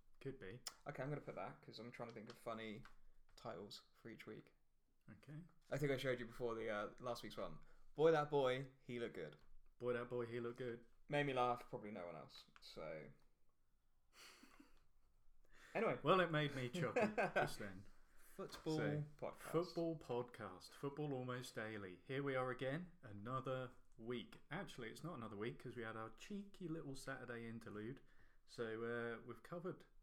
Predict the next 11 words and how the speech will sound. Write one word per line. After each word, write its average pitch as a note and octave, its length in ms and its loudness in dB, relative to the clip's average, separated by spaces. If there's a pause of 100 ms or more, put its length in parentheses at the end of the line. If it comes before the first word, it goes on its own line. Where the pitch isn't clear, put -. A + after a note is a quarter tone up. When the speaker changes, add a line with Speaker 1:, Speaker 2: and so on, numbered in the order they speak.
(300)
Speaker 1:
a - 60 -16 (220)
fair D#3 340 -4
bit F2+ 260 -10
of F2+ 240 -18 (460)
footballing G#2 680 -6
stuff - 680 -8 (420)
this B2 280 -8
week C#3 360 -8
as B2+ 140 -6
it B2 140 -6
goes E3 340 0